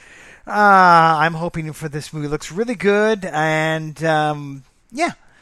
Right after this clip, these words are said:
And we'll see how this ties into the big Marvel Cinematic Universe. Of course, Guardians of the Galaxy Volume two is opening up very soon. I've been impressed by those trailers.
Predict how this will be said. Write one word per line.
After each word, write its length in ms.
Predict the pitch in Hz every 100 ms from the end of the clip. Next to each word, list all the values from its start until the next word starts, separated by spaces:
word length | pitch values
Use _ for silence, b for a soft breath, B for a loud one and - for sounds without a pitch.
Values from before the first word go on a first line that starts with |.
| b b b _
And 180 | 214 208
we'll 80 | 196
see 160 | 233
how 220 | 196 208
this 180 | 202 196
ties 380 | - 190 185 165
into 200 | 175 147
the 120 | 156
big 440 | 139 180 165 147 143
Marvel 400 | 151 156 151 147
Cinematic 680 | - 151 143 135 127 -
Universe. 480 | 131 131 113 110 101
Of 80 | 131
course, 260 | 175 160 -
Guardians 300 | 151 139 135
of 60 |
the 40 | 123
Galaxy 640 | 151 143 139 - 147 135
Volume 460 | 123 151 147 147 143
two 340 | - 311 320 247
is 100 | 208
opening 240 | 202 208
up 140 | 208
very 260 | 185 202 202
soon. 240 | - 208
I've 220 | 202 160 143
been 180 | 143 123
impressed 400 | 131 143 135 -
by 80 | 120
those 260 | 165 202
trailers. 480 | - 202 190 196 185